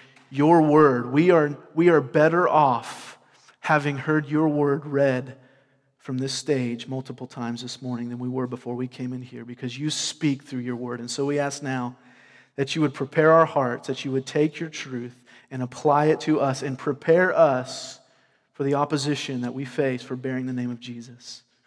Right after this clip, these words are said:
We pray this in Jesus' name. Amen. Today is my eighth Father's Day. And, um,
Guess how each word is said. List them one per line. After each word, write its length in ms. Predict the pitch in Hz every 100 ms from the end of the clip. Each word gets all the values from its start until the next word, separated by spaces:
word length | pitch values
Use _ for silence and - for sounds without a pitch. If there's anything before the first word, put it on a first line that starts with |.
| _ _ _ _
We 40 |
pray 180 | - 123
this 200 | 123 123
in 80 | 123
Jesus' 400 | 131 127 127 123
name. 260 | 113 117 120 _ _ _ _ - 131
Amen. 380 | 127 123 120 123 _ _ _ _ _ _ _ _ _ _
Today 260 | - 160 190
is 100 | 175
my 220 | 165 151 -
eighth 260 | 170 190
Father's 640 | - - 165 156 147 139 -
Day. 320 | 123 131 160 - _ _ _ _ _ _ _ _ _ _ _ _ _ _ _
And, 360 | 151 156 156 151
um, 400 | 147 143 131